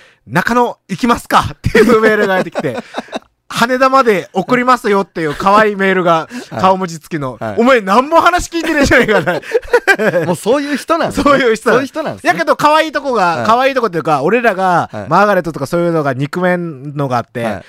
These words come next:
Speaker 1: この間松山来た時に、
Speaker 2: はい。
Speaker 1: まあ、打ち上げ深くまでやって、あいつ、売れとっても金がないんよ、基本的に。
Speaker 2: ほう。
Speaker 1: 飲みまくるけん。
Speaker 2: はいはいはい。
Speaker 1: で、それでベロベロで曲とかも作るらしいんやけど。
Speaker 2: うん、うん。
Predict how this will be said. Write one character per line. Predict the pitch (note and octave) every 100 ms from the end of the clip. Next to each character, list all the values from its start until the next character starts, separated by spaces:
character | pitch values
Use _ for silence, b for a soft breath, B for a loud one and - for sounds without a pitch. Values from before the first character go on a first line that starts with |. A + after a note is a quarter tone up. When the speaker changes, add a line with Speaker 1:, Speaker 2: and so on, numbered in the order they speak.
| -
Speaker 1:
こ | F#3
の |
間 | B3+ C4
松 | A#3+ A#3
山 | C4+ A3+
来 | -
た | E3
時 | B2+ G#2
に、 | B2 A#2
Speaker 2:
は | F#2+
い。 | E2 _ _
Speaker 1:
ま | D#3
あ、 | C#3+
打 |
ち | D3+ A3+
上 | A3
げ | G#3
深 | G3 G3
く |
ま | E3+
で | C3+
や |
っ |
て、 | A2
あ | A2
い |
つ、 | G2 A2+ A2 - b b
売 | B3
れ | D#4+
と | G4+
っ |
て | F4
も | F3
金 | - C#4
が | D#4+
な | D#4+
い | C4
ん |
よ、 | D3+
基 |
本 | D3 C#3+
的 | B2+
に。 | A#2 - _
Speaker 2:
ほ | D3+ B2 F#2
う。 | _ _ _ _ _
Speaker 1:
飲 | F#2+ D#3+ F#3
み | F#3+
ま | E3+
く | D#3
る |
け | A#2+
ん。 | F#2
Speaker 2:
は | A#2+
い | G#2+
は | G2+
い |
は | F#2+ F2+
い。 | F#3
Speaker 1:
で、 | G3+ D3+ -
そ | -
れ | D#3+
で | C#3+
ベ | F3
ロ | G#3
ベ | A3
ロ | A#3+
で | A#3 A3
曲 | -
と | G3+
か | D#3+
も | A2+
作 | -
る | C3+
ら | B2+
し |
い | A2+
ん |
や | G#2
け |
ど。 | F#2+ F2 -
Speaker 2:
う |
ん、 | G2
う |
ん。 | D#2+